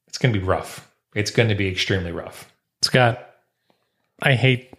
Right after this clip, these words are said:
Speaker 2: I hate to correct you.
Speaker 1: Yeah.
Speaker 2: You're so often right
Speaker 1: But in
Speaker 2: You're
Speaker 1: this
Speaker 2: s-,
Speaker 1: case, I'm wrong.
Speaker 2: you're, you're so often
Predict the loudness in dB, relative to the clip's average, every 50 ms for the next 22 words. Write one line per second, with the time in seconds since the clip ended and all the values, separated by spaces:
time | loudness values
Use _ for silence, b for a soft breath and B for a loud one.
0 | _ 0 0 2 4 2 0 0 -4 -4 -4 -4 -4 -4 -10 -14 -18 -16 -8 -4
1 | -2 -2 -2 -4 -6 -4 0 0 0 0 0 2 4 6 6 6 4 2 0 0
2 | 0 0 0 0 0 2 2 4 4 4 2 -2 -8 _ _ _ _ _ _ _
3 | _ _ _ 0 2 2 4 4 4 2 2 2 0 -2 -4 -4 -6 -6 -2 0
4 | 2 2 2 0 0 0 2 2 2 0 0 2 4 4 4 4 4 2 2 2
5 | 2 2 2 4 4 2 0